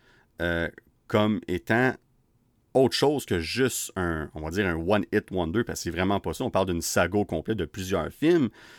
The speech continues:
mais en gros, on, on, on veut rebondir chez Marvel, tout simplement, on veut aller de l'avant, puis on veut recommencer à impressionner les gens.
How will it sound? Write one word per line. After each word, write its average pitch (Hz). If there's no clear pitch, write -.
mais 92
en 107
gros, 113
on, 98
on, 95
on 98
veut 175
rebondir 92
chez -
Marvel, 85
tout -
simplement, 87
on 87
veut 98
aller 113
de 101
l'avant, 95
puis 87
on 80
veut 87
recommencer 90
à 82
impressionner 110
les 78
gens. -